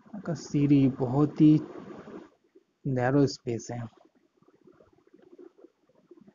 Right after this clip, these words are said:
इधर तो कुछ नहीं है, मुझे लग रहा है कि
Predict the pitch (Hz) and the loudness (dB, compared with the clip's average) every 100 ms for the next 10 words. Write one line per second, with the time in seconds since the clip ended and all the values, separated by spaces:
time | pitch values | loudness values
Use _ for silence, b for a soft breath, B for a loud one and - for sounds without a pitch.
0 | _ _ _ _ _ _ _ - 131 143 | _ _ _ _ _ _ _ -14 -4 -4
1 | 131 147 - 143 135 139 135 123 143 160 | -2 -6 -2 -4 0 0 0 0 -4 -8
2 | _ _ _ _ _ _ _ _ _ _ | _ _ _ _ _ _ _ _ _ _
3 | _ - 139 139 131 131 131 135 135 135 | _ -12 -8 -4 -2 -2 -2 0 0 0
4 | 135 143 147 - - 135 | 0 -2 -4 -6 -4 -2